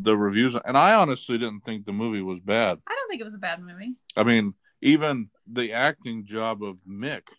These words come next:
Speaker 1: uh, John Jarrett, I think his name is,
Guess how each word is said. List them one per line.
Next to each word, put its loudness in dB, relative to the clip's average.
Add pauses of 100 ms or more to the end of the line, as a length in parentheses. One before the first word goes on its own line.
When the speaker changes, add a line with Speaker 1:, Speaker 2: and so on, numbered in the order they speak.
(440)
Speaker 1:
uh, -6
John -8
Jarrett, -6
I -10
think -12
his -8
name -4
is, -6